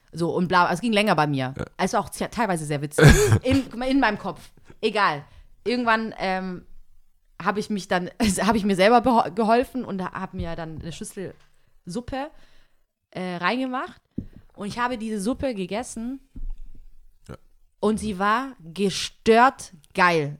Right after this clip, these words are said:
Speaker 1: Es
Speaker 2: Das
Speaker 1: war
Speaker 2: ist eine
Speaker 1: abnormal. Diese Suppe hat mir so gut geschmeckt. Und Suppen zu kochen ist ja nicht so einfach.
Speaker 2: Ja.
Speaker 1: Also deswegen habe ich ja, mein Loblied war noch
Speaker 2: Ja.
Speaker 1: krasser. Hut ab, ähm, weil
Speaker 2: Suppen.
Speaker 1: Suppen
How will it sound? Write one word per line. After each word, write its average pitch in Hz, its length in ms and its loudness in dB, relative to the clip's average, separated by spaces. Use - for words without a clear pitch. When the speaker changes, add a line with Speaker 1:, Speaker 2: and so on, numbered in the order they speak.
Speaker 1:
Es 196 180 -2
Speaker 2:
Das - 80 -6
Speaker 1:
war 208 140 4
Speaker 2:
ist - 60 2
eine 147 80 -2
Speaker 1:
abnormal. 190 560 0
Diese 208 240 -2
Suppe 254 360 -2
hat 208 200 -4
mir 190 120 -2
so 220 220 -2
gut 233 240 -6
geschmeckt. - 540 -6
Und 226 160 4
Suppen 359 320 0
zu 339 140 -2
kochen 226 380 -4
ist 208 180 -4
ja 208 80 -2
nicht 226 160 -8
so 247 80 -4
einfach. 226 280 -2
Speaker 2:
Ja. - 60 -4
Speaker 1:
Also 185 140 -6
deswegen 233 320 -4
habe 208 140 -2
ich 202 60 -8
ja, 196 180 -4
mein 180 160 -2
Loblied 214 340 -8
war 175 160 -2
noch 165 140 -8
Speaker 2:
Ja. 160 80 -6
Speaker 1:
krasser. 262 420 -8
Hut 320 240 -2
ab, 254 300 4
ähm, 196 400 2
weil 190 320 4
Speaker 2:
Suppen. 98 400 -4
Speaker 1:
Suppen 302 520 -4